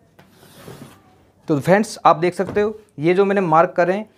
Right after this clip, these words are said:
ये मैंने मार्क करे हैं एक, अ, हैवी साइज सूट के। जैसे दोस्तों मैंने मार्क कर लिए, मैं आशा करता हूँ कि आपको एक एक चीज़ समझ में आ गई होगी।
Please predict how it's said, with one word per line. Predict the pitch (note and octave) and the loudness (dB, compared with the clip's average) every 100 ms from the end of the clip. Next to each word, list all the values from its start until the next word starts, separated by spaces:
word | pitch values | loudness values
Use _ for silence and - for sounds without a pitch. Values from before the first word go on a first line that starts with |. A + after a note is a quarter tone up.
| _ C3+ | _ -4
ये | D3+ G3 | 2 2
मैंने | F#3+ F#3 F#3+ | 2 -2 0
मार्क | F3 F3 | 0 0
करे | F3 E3+ | 0 0
हैं | F#3+ F#3 | 0 -4
एक, | D#3+ F3 F3+ F3+ | -2 -2 0 -2
अ, | G#3 - _ _ - D3 D3 D3 | -2 -4 _ _ -8 -4 -2 -2
हैवी | - D3 F3+ | 0 2 2
साइज | F3 E3 D#3+ | 4 2 2
सूट | D#3 D#3+ | -4 -2
के। | F#3+ G3 - _ _ | -2 -4 -8 _ _
जैसे | C3+ C#3 D#3 E3+ F#3 | -2 -2 0 2 2
दोस्तों | F3 E3+ E3+ F#3 | 2 -2 -2 -2
मैंने | F3+ | 0
मार्क | D#3 D#3 D#3 | 2 2 2
कर | E3 | 0
लिए, | E3+ F#3 | 2 0
मैं | E3+ F3 | 2 0
आशा | C#3 D3 D#3+ F#3 | 2 -2 0 0
करता | F3 F3 | 0 0
हूँ | F3+ | 2
कि | |
आपको | F3 - F3+ | 2 2 -4
एक | D#3+ | -2
एक | F3 | -2
चीज़ | F3+ F3 | -4 -2
समझ | D#3 D#3+ | -2 0
में | E3 | 0
आ | C3+ | 0
गई | D#3+ | 0
होगी। | E3+ F3 G3+ | -2 -2 -6